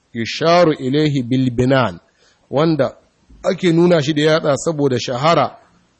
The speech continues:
yahra'un nasu ila wa'adihi wa muhadaratihi. Za ga yana shajja'a mutane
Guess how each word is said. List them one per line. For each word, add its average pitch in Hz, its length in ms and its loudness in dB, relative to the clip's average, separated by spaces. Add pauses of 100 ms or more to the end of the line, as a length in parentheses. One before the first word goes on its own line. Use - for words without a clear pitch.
(160)
yahra'un 165 840 2
nasu 160 420 2
ila 147 300 2
wa'adihi 151 580 2
wa 151 140 4
muhadaratihi. 135 1040 2 (540)
Za 160 260 2
ga 131 160 -4
yana 139 560 0
shajja'a 143 760 -4
mutane 131 520 0